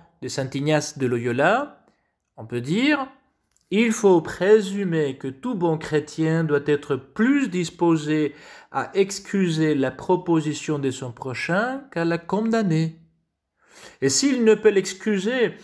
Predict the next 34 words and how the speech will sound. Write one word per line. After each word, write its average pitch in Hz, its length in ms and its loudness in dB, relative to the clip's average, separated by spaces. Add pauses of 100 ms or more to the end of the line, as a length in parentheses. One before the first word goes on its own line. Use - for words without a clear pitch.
(220)
il 170 140 -2
demande 202 520 2
comment 240 380 2
il 170 240 0
doit 156 200 4
la 151 120 2
comprendre. 131 880 0 (300)
Et 131 80 -8
s'il 170 300 -2
la 143 80 4
comprend 170 460 0
mal, 185 520 0 (460)
il 196 200 -2
la 175 100 4
corrige 196 540 2
avec 185 260 2
amour. 156 800 0 (240)
Et 156 100 0
si 233 160 -2
cela 226 340 4
ne 185 120 0
suffit 180 400 -2
pas, 208 520 0
il 165 220 -6
cherche - 560 -2 (180)
tous 302 120 2
les 208 120 2
moyens 156 440 0 (140)
appropriés 214 840 -2
pour - 520 -6
que, 156 280 2 (380)
ayant 160 320 0
bien 165 380 -2
compris, 175 760 -2